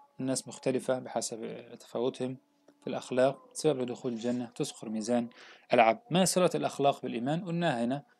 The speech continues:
كلما ازداد الإيمان الإنسان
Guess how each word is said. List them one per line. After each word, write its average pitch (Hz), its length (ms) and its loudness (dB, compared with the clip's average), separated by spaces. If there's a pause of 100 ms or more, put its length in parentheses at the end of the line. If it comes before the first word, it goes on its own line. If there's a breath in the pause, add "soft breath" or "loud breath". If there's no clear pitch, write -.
(120)
كلما 127 280 -2
ازداد 113 480 -2 (140)
الإيمان 123 520 -4 (100)
الإنسان 123 600 -8